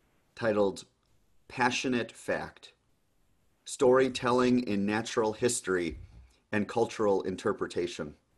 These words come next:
In this book, storyteller Susan Strauss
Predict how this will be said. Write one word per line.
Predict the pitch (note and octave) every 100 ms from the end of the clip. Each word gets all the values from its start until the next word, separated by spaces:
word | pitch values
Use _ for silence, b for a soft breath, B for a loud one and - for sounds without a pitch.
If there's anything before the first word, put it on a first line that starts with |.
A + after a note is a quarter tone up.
| _ _ _ _ _ _ _ _ B B B
In | B C#3
this | D#3 E3+
book, | - A#2+ F2 - - _ _ _ -
storyteller | - - C3+ C#3+ C#3 C#3 C3 C3
Susan | B2+ - C3 C3 C3+
Strauss | B2 - F#2 D#2+ D2+ - -